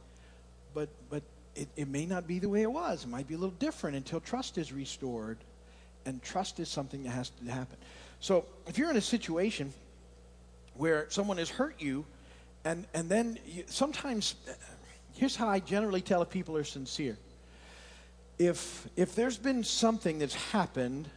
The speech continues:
and, and forgiveness has been necessary and forgiveness has been given, um, and, but the,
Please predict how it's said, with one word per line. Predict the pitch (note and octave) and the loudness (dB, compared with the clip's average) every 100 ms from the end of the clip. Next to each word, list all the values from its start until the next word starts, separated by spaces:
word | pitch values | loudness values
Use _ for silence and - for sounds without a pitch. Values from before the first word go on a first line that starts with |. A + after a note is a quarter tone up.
| - - - - - | -18 -20 -20 -14 -2
and, | D3+ D3+ D3 | -2 -2 -2
and | C#3+ D3 C#3+ C#3+ | 0 0 0 -6
forgiveness | - D#3+ G3+ G3+ F#3+ - | -4 0 2 4 2 0
has | E3 | -2
been | - D#3+ D3+ - | 0 -2 -2 -8
necessary | D3+ D3+ C#3+ C#3+ - C#3+ D3 | -2 0 0 0 4 6 4
and | C#3 | 2
forgiveness | D3+ D3+ D3 C#3 | -2 0 0 -4
has | C#3 | -4
been | C3 C3+ | -4 0
given, | B2+ F#3+ C3 B2+ - - - - - - - - - | 0 2 0 -4 -12 -18 -20 -20 -20 -20 -20 -18 -4
um, | D#3 D3+ | -4 0
and, | D#3 D#3 - | -2 -2 0
but | E3+ E3 | 0 0
the, | - | -2